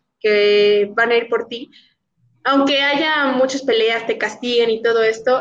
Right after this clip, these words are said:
es algo que yo agradezco mucho y que se me quedó como muy grabado.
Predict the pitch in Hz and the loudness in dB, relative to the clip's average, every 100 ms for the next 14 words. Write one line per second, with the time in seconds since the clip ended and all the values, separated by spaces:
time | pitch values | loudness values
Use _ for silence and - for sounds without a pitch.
0 | - 247 - 240 233 240 233 220 - _ | -2 -6 -4 -2 0 0 -2 -4 -10 _
1 | 220 208 202 202 226 226 208 208 - 202 | -6 -2 0 0 0 0 -2 -4 -10 -12
2 | 196 - - _ _ _ 220 226 220 214 | -12 -12 -16 _ _ _ -14 -4 -2 -2
3 | 220 220 226 220 226 247 220 220 220 220 | -2 0 0 0 -2 -2 0 2 2 2
4 | 202 202 - | 2 0 -4